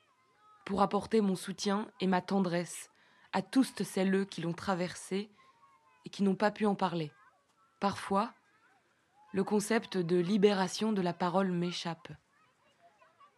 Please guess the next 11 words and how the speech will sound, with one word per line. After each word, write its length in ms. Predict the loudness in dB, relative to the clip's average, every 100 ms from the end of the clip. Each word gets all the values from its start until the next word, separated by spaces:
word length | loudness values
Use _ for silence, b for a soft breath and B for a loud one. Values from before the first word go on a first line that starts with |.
| _ -2
Car 160 | 0
je 80 | 2
suis 220 | 0 -2
convaincue 600 | 2 4 4 2 0 -6
que 120 | -2
les 120 | 0 0
personnes 400 | -2 -2 -4 -4
sexisées 680 | -2 -4 -4 -4 0 0 0
ont 100 | -6 -4
toujours 400 | -2 0 0 -2
parlé, 420 | -4 -4 -4 -6